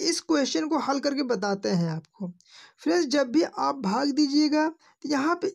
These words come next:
इन दोनों संख्याओं का आपस में तुलना कीजिएगा। तुलना करने से आपको पता चल रहा है कि यहाँ पे पाँच क्या है, चार से बड़ा है, तो यहाँ पे चार का भाग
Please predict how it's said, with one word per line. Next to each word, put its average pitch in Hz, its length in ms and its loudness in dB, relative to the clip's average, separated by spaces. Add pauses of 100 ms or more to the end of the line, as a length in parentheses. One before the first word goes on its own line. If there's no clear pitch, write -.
(100)
इन 330 180 0
दोनों 302 260 4
संख्याओं 277 460 0
का - 100 -4 (100)
आपस - 360 -2
में 311 120 -2
तुलना 285 380 0
कीजिएगा। 175 560 0 (600)
तुलना 330 280 2
करने 330 320 0
से - 120 -4 (140)
आपको 285 280 0
पता 254 300 -2
चल 285 180 -2
रहा 285 380 2
है 294 200 2 (420)
कि 262 60 0
यहाँ 277 340 2
पे 320 120 0 (120)
पाँच 269 400 0
क्या 277 160 0
है, 294 260 2 (500)
चार 277 320 2
से - 180 0
बड़ा 277 280 2
है, 185 260 2
तो - 240 -10 (160)
यहाँ 285 320 -2
पे 320 220 2
चार 262 420 -2
का 269 180 -2
भाग 247 300 -2